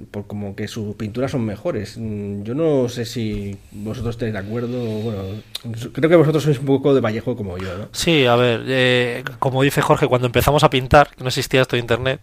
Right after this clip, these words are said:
Speaker 2: eh, las dos grandes marcas eran Citadel y Vallejo. Yo creo que Vallejo tradicionalmente, o sea, es una marca tradicional de,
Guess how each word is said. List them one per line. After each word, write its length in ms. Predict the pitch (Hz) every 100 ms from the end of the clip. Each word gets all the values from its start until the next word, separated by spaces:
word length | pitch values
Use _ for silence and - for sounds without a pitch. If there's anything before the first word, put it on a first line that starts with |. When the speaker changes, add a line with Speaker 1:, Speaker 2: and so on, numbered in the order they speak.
| - - - - -
Speaker 2:
eh, 400 | 123 123 120 120
las 120 | 120 120
dos 120 | 127
grandes 280 | 139 135 123
marcas 400 | 123 131 139 -
eran 560 | 120 117 113 107 104 104
Citadel 400 | 117 110 107 113
y 40 |
Vallejo. 400 | 95 104 - - - _ _ _ _ -
Yo 120 | 123
creo 160 | 127 127
que 100 | 135
Vallejo 540 | 123 127 131 139 131
tradicionalmente, 880 | 131 127 - 123 123 131 131 127 127
o 40 | 123
sea, 120 | 120
es 100 | -
una 160 | 120
marca 480 | 117 117 120 117 113
tradicional 600 | - 113 - 113 117 117 113
de, 340 | 110 110